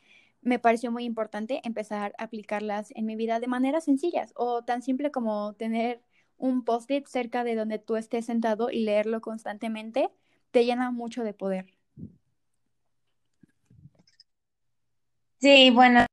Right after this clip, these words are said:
Speaker 2: en eso de que si piensas positivo, atraes cosas positivas. Y como lo mencionaste, hay que hacer afirmaciones positivas. O sea, para que siempre lleguen cosas buenas a nuestra vida.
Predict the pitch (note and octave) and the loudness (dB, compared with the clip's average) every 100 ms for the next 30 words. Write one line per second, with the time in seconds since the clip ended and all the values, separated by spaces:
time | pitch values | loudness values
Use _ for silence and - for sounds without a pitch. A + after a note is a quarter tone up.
0 | _ _ _ _ _ _ _ _ _ _ | _ _ _ _ _ _ _ _ _ _
1 | _ _ _ _ B3 B3 A3 G#3 G3+ - | _ _ _ _ 8 10 8 6 2 -2
2 | _ - A#3+ A3+ C4 C4+ B3+ B3+ A3 A3 | _ 2 4 8 8 10 8 6 6 8
3 | G#3+ G3+ - - - _ _ - C4 C4 | 6 4 -2 -20 -20 _ _ 4 4 8
4 | C#4 C#4 E4 E4+ C4+ A#3+ A#3 A#3 A#3+ C4+ | 8 10 8 8 4 6 0 2 6 8
5 | E4 - _ - A3+ B3 A#3 B3 A#3+ B3 | 8 4 _ 2 6 4 6 4 4 0
6 | A#3+ A3+ A3+ B3+ B3+ A3 - B3 C#4 C#4 | -2 0 0 6 8 8 2 2 6 8
7 | C4+ C4 C4+ D#4 E4 B3+ A#3+ A#3+ C4+ D4+ | 8 6 8 8 8 8 6 6 6 8
8 | D#4 C#4+ A#3+ A3+ A#3+ A#3+ B3+ - A3+ A3 | 8 8 4 4 6 4 2 -6 -6 -6
9 | - C4+ F#3+ - _ _ - _ _ _ | -2 4 4 2 _ _ -20 _ _ _
10 | _ A3+ A#3 A3+ A3 A3+ A3+ A3+ A#3+ A#3 | _ 4 8 8 8 8 8 4 4 4
11 | - - C4 C#4 C4 D#4 C#4+ C#4 C#4 B3+ | 2 0 2 4 6 6 6 4 4 6
12 | B3+ B3 B3 A#3+ A#3 A#3+ A#3 G#3 G3 - | 8 8 8 6 8 6 6 2 0 0
13 | G3+ A#3 G3+ | 0 2 0